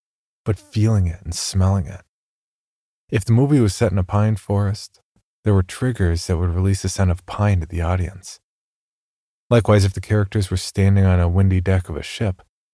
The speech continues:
fans would start blowing to mimic the conditions of the movie in the theater.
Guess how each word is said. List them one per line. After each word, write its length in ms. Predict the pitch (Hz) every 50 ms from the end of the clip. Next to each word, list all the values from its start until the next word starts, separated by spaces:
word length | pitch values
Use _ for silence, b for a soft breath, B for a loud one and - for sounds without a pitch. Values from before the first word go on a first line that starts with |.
| _ _ _ _ _ _
fans 300 | - 104 101 110 110 92
would 120 | 98 92
start 280 | - - - 95 87 87
blowing 400 | 90 95 90 101 104 98 92 90
to 80 | 85 82
mimic 340 | 85 87 92 98 98 -
the 100 | - -
conditions 600 | 95 - - 92 87 90 90 - - 95 90 87
of 80 | 92 87
the 80 | 85 82
movie 400 | 85 87 92 90 90 92 87 78
in 100 | 82 82
the 100 | 85 85
theater. 600 | - - - 98 95 95 85 - - - -